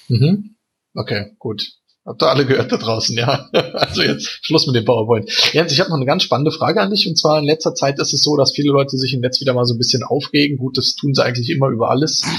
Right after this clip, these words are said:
Äh, das ist halt so. Und sagen, „Ja, S E O, alles Quatsch hier, Pseudowissenschaft, alles nur Spinner und Faker und Abzocker“, was wir da alles so hören.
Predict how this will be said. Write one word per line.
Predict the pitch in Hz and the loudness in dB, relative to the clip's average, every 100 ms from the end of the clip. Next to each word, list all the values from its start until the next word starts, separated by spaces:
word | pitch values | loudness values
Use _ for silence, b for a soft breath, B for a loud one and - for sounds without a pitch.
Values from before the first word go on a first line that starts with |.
| B B | B B
Äh, | - | -2
das | 120 120 | 0 0
ist | - | -2
halt | 113 | -2
so. | - 139 139 B B | 0 0 -2 B B
Und | 120 | -2
sagen, | 110 117 | 0 0
„Ja, | 107 107 107 | 0 0 0
S | 110 117 - | 0 -2 -2
E | 117 | 0
O, | 110 110 | 0 0
alles | 110 107 | -2 -2
Quatsch | - - 123 - | -4 -4 0 0
hier, | 127 120 | 2 0
Pseudowissenschaft, | 113 - 120 127 120 123 123 - 120 - | 0 0 2 0 0 0 0 0 0 -2
alles | 113 117 - | -2 -2 -2
nur | 123 | -2
Spinner | - 123 123 120 117 | -2 -2 0 2 2
und | 117 | 0
Faker | - 113 - 113 | -2 -2 0 -2
und | 110 | 0
Abzocker“, | 117 - - - 113 | -4 0 0 2 0
was | 117 127 | 0 0
wir | |
da | 110 | -2
alles | 110 110 | -2 0
so | 117 | 0
hören. | 110 135 | 2 2